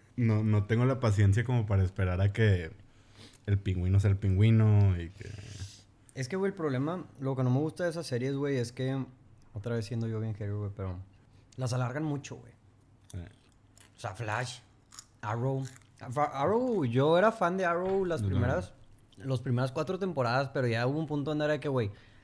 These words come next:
Speaker 2: ya sabes qué va a pasar en todos los capítulos. Literalmente como que siguen la misma estructura y lo único que cambian es de que el villano, el villano, el villano. Y una vez cada diez, quince capítulos, güey, pasa algo interesante, algo nuevo.
Speaker 1: Cuando,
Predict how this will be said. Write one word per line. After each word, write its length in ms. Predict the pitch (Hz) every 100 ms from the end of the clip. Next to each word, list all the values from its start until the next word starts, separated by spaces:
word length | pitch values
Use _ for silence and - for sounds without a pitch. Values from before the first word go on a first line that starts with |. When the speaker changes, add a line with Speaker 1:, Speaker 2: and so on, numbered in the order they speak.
| - -
Speaker 2:
ya 240 | 127 151 156
sabes 260 | 175 185
qué 80 | 180
va 80 | 165
a 40 |
pasar 460 | 170 151 147 160 - -
en 240 | 135 131 127
todos 160 | 151 147
los 120 | 139
capítulos. 340 | 127 104 107 - - _ -
Literalmente 540 | 131 135 143 151 151 180
como 220 | 165 135
que 120 | 123
siguen 200 | 131 156
la 80 | 156
misma 160 | 147
estructura 460 | 151 135 - 131 170 - - -
y 60 | 120
lo 80 | 123
único 220 | 131 156
que 80 | 120
cambian 260 | 120 120 131
es 180 | 120
de 120 | 120 123
que 80 |
el 60 | 117
villano, 320 | 104 101 104
el 40 | 107
villano, 240 | 107 104
el 60 | 104
villano. 240 | 156 - 135
Y 140 | 143 165
una 200 | 262 320
vez 180 | 302 -
cada 320 | 254 262 247
diez, 480 | 185 175 226 277 -
quince 260 | 233 226
capítulos, 480 | 202 170 160 175 175
güey, 160 | 170 175 - - -
pasa 220 | 117 127
algo 120 | 135
interesante, 520 | 135 123 113 107 104
algo 120 | 104
nuevo. 180 | 95 87 - - -
Speaker 1:
Cuando, 680 | 110 107 104 104 101 98